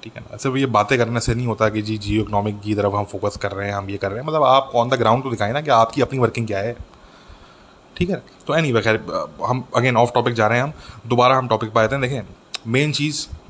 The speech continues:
पाकिस्तान का जो point of view है, वो simple है कि जी, we want to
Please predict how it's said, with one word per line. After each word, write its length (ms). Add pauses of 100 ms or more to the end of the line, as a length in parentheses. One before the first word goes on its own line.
(880)
पाकिस्तान 440
का 80
जो 100
point 220
of 100
view 180
है, 80 (440)
वो 80
simple 340
है 60
कि 100
जी, 140
we 200
want 180
to 60